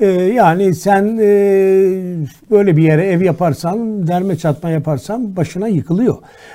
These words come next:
Ama şu da var ki, e, buradaki yaşanan felaketin bugünkü büyüklüğü, e,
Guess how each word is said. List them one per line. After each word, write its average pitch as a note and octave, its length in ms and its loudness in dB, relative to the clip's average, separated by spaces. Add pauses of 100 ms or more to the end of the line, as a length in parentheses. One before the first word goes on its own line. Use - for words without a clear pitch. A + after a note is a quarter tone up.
(220)
Ama D#3+ 460 2 (100)
şu A3 200 -6
da F#3+ 140 2
var F#3+ 240 2
ki, C#4 420 -6
e, G#3+ 80 0 (1040)
buradaki G3 1040 0
yaşanan E3+ 640 0
felaketin D#3+ 880 0
bugünkü E3+ 500 0
büyüklüğü, D3+ 720 0 (560)
e, F#3+ 60 -2